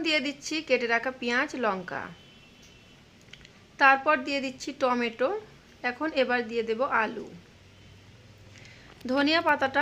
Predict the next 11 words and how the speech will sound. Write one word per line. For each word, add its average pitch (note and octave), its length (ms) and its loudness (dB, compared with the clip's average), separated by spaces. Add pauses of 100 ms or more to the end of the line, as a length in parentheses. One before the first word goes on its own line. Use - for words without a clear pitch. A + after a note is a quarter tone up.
এই C4+ 160 0
পর্যায়ে A#3+ 440 0
দেব A3+ 240 -2
না, A3 180 -2
ওটা B3 220 -4
লাস্ট A#3 400 0
পর্যায়ে A3 460 -2
দেব। G3 200 -6 (1200)
সব E4 260 4
কিছু F4+ 220 -4
দিয়ে C#4 220 0